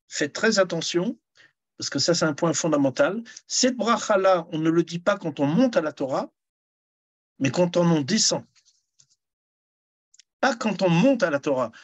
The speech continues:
parce que sinon, ça voudrait dire que tu peux trouver ça dans la Torah. Non, c'est quand tu reprends la Torah vers le monde.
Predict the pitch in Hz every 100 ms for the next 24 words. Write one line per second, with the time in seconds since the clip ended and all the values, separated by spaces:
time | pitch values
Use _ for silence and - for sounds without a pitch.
0 | - - 120 165 - 196 233 180 165 170
1 | 160 196 233 233 - - - 160 147 -
2 | - 240 240 247 - 208 185 240 175 214
3 | 220 202 190 170 160 151 202 160 - -
4 | - 165 208 262 240 214 208 - 190 180
5 | 202 - 180 160 214 285 - 120 143 208
6 | 190 160 127 -